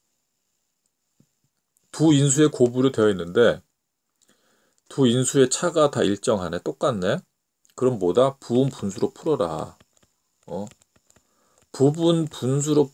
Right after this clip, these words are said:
풀어라 이 말씀이다. 자, 그럼 부-, 부분 분수로 풀자. 그럼 첫 번째 이제 일 곱하기 삼분의 일은 어떻게 푸냐?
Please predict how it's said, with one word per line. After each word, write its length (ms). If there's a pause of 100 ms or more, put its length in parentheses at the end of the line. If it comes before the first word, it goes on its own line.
풀어라 640
이 140
말씀이다. 840 (680)
자, 160
그럼 140
부-, 300
부분 240
분수로 260
풀자. 380 (580)
그럼 160
첫 200
번째 420
이제 240 (840)
일 140
곱하기 340
삼분의 460
일은 340 (220)
어떻게 260
푸냐? 420